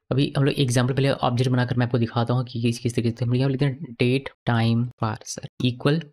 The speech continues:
ये क्लासेस हैं जो आप अभी देख रहे हैं हमने जो इंपोर्ट किया हुआ, तो ये इसका हम लोग डेट टाइम आउटपुट पार्सर अगर इस तरीके से लिखें और यहाँ पर अगर प्रिंट करें इसको,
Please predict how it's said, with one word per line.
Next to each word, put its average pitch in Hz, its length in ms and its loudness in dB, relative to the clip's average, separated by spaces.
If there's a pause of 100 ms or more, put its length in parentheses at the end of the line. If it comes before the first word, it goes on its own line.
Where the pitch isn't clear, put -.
ये 127 140 2
क्लासेस 131 500 0
हैं 160 60 2
जो 139 100 2
आप 127 120 -2
अभी 123 120 0
देख 123 120 2
रहे - 60 -8
हैं 135 60 2
हमने 131 120 0
जो 123 120 2
इंपोर्ट 120 320 0
किया 127 160 0
हुआ, 120 200 0
तो 143 160 -4
ये 117 180 0 (120)
इसका 120 280 -4
हम 120 140 2
लोग 120 160 2
डेट 120 260 -2
टाइम 123 140 0
आउटपुट 117 360 -4
पार्सर 120 240 -4
अगर 123 100 0
इस 120 120 -4
तरीके 120 120 2
से 117 120 -2
लिखें 123 340 -2 (180)
और 120 180 4
यहाँ 113 200 2
पर 120 80 2
अगर 117 160 0 (120)
प्रिंट 131 240 2
करें 127 260 2
इसको, 117 340 -2